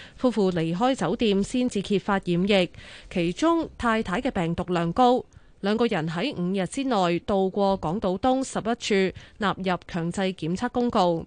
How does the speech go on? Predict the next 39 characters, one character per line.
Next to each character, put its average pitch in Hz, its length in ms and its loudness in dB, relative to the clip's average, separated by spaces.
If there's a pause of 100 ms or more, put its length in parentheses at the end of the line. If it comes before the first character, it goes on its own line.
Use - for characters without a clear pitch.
(100)
包 208 160 0
括 175 200 -2
九 160 380 -8
間 220 180 -2
食 170 200 -6
肆。 175 340 0 (520)
衛 202 140 2
生 311 240 0
防 160 200 -2
護 165 120 -2
中 277 220 2
心 277 160 0
唔 170 300 0
排 160 200 -4
除 160 220 -2
病 180 240 0
毒 185 320 2
已 196 160 -4
經 285 180 0
喺 185 240 -2
社 - 180 -4
區 160 180 -2
傳 156 280 -2
播。 175 320 0 (600)
港 190 260 0
大 185 220 2
專 294 280 0
家 285 280 2
嘅 190 260 0
顧-， 202 320 0
政 202 260 0
府 190 220 0
顧 196 240 2
問 175 380 2
袁 175 200 2
國 226 160 2
勇 190 200 2
相 294 260 2
信 208 380 2